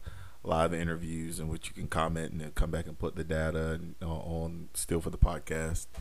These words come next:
format, and a lot of things working in the favor of the perspective real soon if you're patient with me, um, and be patient with the process. I'm so thankful, um,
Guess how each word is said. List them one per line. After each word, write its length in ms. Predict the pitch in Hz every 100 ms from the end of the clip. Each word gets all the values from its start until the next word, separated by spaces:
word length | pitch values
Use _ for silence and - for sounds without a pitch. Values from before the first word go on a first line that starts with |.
| - - - - -
format, 560 | - 107 98 92 92 98
and 160 | 98
a 40 | 95
lot 160 | 104
of 80 | 110
things 300 | 117 107 95
working 500 | 101 101 - 98 92 101
in 180 | 98
the 60 | 92
favor 340 | - 98 92
of 240 | 92 92 82
the 80 | 90
perspective 800 | 90 85 - 92 - 92 82 -
real 320 | 90 90 90
soon 400 | 85 - 90 85
if 160 | 82 -
you're 160 | 87 82
patient 420 | 95 85 - 80
with 240 | 78 -
me, 480 | 92 92 95 87 87 - - - - - - -
um, 500 | 85 82 82 87 82
and 140 | 80 78
be 120 | 82
patient 420 | - 90 - 82
with 100 | 78
the 60 | -
process. 520 | - 80 - 78 -
I'm 100 | -
so 200 | - 85
thankful, 560 | - 85 82 82 80 - - - - -
um, 600 | 82 78 73 71 - -